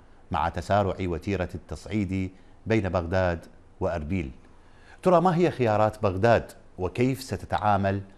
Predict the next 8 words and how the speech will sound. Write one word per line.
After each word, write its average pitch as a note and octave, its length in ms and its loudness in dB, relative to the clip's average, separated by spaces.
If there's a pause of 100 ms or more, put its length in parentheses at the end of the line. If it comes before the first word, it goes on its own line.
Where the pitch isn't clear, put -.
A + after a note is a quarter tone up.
(180)
مع F#2+ 180 2
قضية A#2 400 0
تصدير G2 760 -2 (180)
نفط G2 300 -8
كركوك؟ - 400 -4 (760)
نفط E3 240 0
كركوك D3 560 -2
وأزمة A2+ 520 0